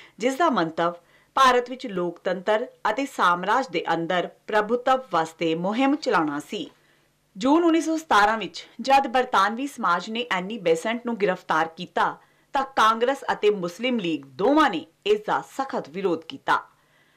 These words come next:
ਸਤੰਬਰ ਉੱਨੀ ਸੌ ਸਤਾਰਾਂ ਵਿੱਚ ਜਦ ਬੇਸੈਂਟ ਨੂੰ ਰਿਹਾ ਕੀਤਾ ਗਿਆ,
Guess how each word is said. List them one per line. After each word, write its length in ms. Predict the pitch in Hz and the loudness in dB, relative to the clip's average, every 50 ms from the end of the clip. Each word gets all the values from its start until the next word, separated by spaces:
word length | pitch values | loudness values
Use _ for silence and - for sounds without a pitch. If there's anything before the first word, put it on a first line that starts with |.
| _ - | _ -16
ਸਤੰਬਰ 440 | - - 269 254 254 262 269 285 | -6 0 0 0 2 0 -2 -2
ਉੱਨੀ 180 | 277 262 254 262 | -2 -2 -4 -4
ਸੌ 180 | 254 - 285 277 | -4 -6 -8 -8
ਸਤਾਰਾਂ 460 | - - - 185 170 180 196 208 208 | -6 -4 -2 0 2 2 2 0 0
ਵਿੱਚ 280 | 196 160 - - - _ _ _ _ _ - | -2 -4 -8 -8 -16 _ _ _ _ _ -8
ਜਦ 240 | 233 277 294 240 254 | -2 0 2 2 0
ਬੇਸੈਂਟ 520 | 190 156 170 170 170 - 247 247 254 240 | 0 0 -2 -2 -2 -4 -4 -4 -4 -4
ਨੂੰ 180 | 233 208 175 165 | -6 -4 -4 -2
ਰਿਹਾ 280 | 165 180 175 196 214 247 | -2 -2 0 0 0 0
ਕੀਤਾ 380 | 233 - 196 151 - 175 165 | -2 -4 -12 -8 -2 -2 -2
ਗਿਆ, 360 | 160 156 185 208 196 165 151 | 0 0 2 2 2 2 0